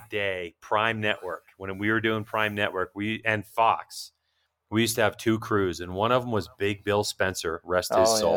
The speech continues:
Speaker 2: yeah.
Speaker 1: Remember Big
Speaker 2: Yeah.
Speaker 1: Bill Spencer?
Speaker 2: Yeah. Fox
Speaker 1: And
Speaker 2: Double Box!
Speaker 1: the Fox Double Box. And Big Bill
Speaker 2: <laughs>
Speaker 1: Spencer, Jason, would be in the middle of a story 'cause he loved Steve Rapp because he was, I think, an A F M
Speaker 2: NorCal.
Speaker 1: guy, right? NorCal
Speaker 2: Yeah,
Speaker 1: guy.
Speaker 2: yeah.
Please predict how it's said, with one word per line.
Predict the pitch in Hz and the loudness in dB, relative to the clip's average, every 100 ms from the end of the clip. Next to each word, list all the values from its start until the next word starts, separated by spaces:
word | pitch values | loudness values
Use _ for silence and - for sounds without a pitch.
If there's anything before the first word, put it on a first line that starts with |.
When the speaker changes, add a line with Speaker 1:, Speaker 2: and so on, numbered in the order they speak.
| - | 0
Speaker 2:
yeah. | - _ _ _ | -4 _ _ _
Speaker 1:
Remember | 95 104 | 0 2
Big | 92 107 | 4 2
Speaker 2:
Yeah. | - | 2
Speaker 1:
Bill | 101 | 0
Spencer? | 98 - 90 - 110 - - - - - | 0 -2 0 -2 -4 -8 -20 -20 -20 -20
Speaker 2:
Yeah. | - - | -18 0
Fox | 294 294 | 4 4
Speaker 1:
And | 330 330 | 4 4
Speaker 2:
Double | 320 | 6
Box! | 320 311 294 - - - _ _ _ _ | 8 10 10 6 -8 -10 _ _ _ _
Speaker 1:
the | 101 | -10
Fox | - 135 - | -2 0 0
Double | 139 131 | -2 0
Box. | 127 135 117 - - | 2 2 2 -2 0
And | 131 - | 2 2
Big | - 143 | 0 0
Bill | 170 175 | 0 -2
Speaker 2:
<laughs> | |
Speaker 1:
Spencer, | - 151 139 - 110 | 0 0 0 -2 -6
Jason, | 113 110 101 101 98 | -2 0 0 -6 -6
would | 101 | -6
be | 90 113 113 | -6 -8 -6
in | 113 113 104 101 - | -8 -8 -8 -10 -12
the | 104 | -12
middle | 101 107 131 147 151 | -10 -4 2 4 2
of | 123 | 0
a | |
story | 120 - 113 107 92 | -4 -2 2 2 0
'cause | 90 95 | -4 -6
he | 107 | -4
loved | 110 120 135 | 0 0 0
Steve | - 139 120 | -2 -6 -4
Rapp | 113 107 98 | 0 0 -2
because | - - 104 107 | -6 -6 -4 -4
he | |
was, | 104 98 - _ _ _ - | -6 -6 -8 _ _ _ -6
I | 107 | -2
think, | 120 | 4
an | 110 | 4
A | 110 | 4
F | 110 107 | 4 6
M | 104 | 6
Speaker 2:
NorCal. | 107 | 4
Speaker 1:
guy, | 90 | 2
right? | 92 95 110 107 | 2 0 0 -2
NorCal | 107 | 0
Speaker 2:
Yeah, | 117 110 107 | 2 2 2
Speaker 1:
guy. | 107 | 2
Speaker 2:
yeah. | 104 | 0